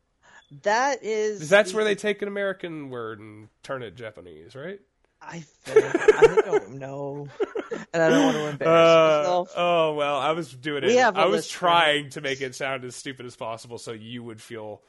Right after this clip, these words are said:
Speaker 2: more comfortable. <laughs> Um, classic technique. Uh, classic social technique, social hack.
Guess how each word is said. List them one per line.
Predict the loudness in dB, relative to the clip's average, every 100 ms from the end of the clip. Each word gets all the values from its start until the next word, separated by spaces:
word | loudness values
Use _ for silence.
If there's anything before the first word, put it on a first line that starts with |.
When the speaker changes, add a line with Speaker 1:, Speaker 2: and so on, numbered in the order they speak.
| _
Speaker 2:
more | -14 -12
comfortable. | -8 -8 -10 -20 -18 -14 -6 -6 -2
<laughs> | -2 0 0 0 -2 -6 -8 -14 -14 _ _ -6 -4 -6 -14 -4
Um, | 4 6 6 2 -8 -18 -20
classic | -8 -8 -8 -12 -16
technique. | -18 -16 -18 -20 _ _ _ -20 -18
Uh, | -8 -8
classic | -6 -8 -8 -14
social | -14 -14 -16
technique, | -20 -20 -18 -18 -16
social | -16 -16 -18
hack. | -18 -20 -20